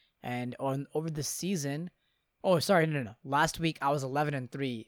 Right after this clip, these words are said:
you were ten and four. My bad. So I, I, I had an almost perfect week. I just missed on the, uh, who did I miss on? Let's see who I missed on. Um, oh, I missed on the Saints. Yeah, that was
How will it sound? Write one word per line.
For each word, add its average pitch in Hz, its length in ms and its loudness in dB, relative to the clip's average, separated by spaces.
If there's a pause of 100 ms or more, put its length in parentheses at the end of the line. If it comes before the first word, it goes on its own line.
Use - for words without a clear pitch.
you 139 180 -6
were 131 100 -2
ten 127 180 -2
and 110 180 -8
four. 107 300 -10
My 120 140 -6
bad. 104 220 -12 (340)
So - 180 -6
I, 143 200 4
I, 151 140 4 (220)
I - 40 -8
had 175 200 0
an - 100 -6
almost 165 380 0
perfect 131 360 -6
week. 98 280 -14 (460)
I 147 60 -6
just 151 200 -2
missed 147 340 -4
on 143 240 -2
the, 120 220 -4
uh, 110 240 -6 (1000)
who 185 180 2
did 180 120 2
I 165 100 2
miss 131 320 -2
on? 131 300 -10 (880)
Let's 151 160 -10
see 131 220 -10
who - 200 -12
I - 60 -10
missed - 300 -14
on. - 180 -12 (540)
Um, 117 300 -10
oh, 117 200 -4
I 120 80 -4
missed 139 260 -4
on 147 140 0
the 127 80 -4
Saints. 139 540 -6
Yeah, 117 220 -8
that 123 140 -4
was 117 300 -4